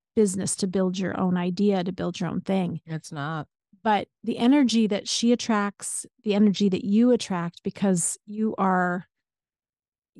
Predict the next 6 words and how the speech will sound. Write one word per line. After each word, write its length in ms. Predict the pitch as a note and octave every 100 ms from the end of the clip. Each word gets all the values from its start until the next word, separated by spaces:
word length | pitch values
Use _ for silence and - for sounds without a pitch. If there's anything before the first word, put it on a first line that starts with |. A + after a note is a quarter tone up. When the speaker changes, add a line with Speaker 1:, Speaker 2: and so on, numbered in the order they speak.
| - _ _ _ -
Speaker 1:
you 220 | A3 A#3
have, 320 | A3 G#3 F3 -
you 160 | A#3
have 300 | B3+ A#3+ F#3+
brought 320 | G3 A3 A#3+ -
that 260 | G#3 G3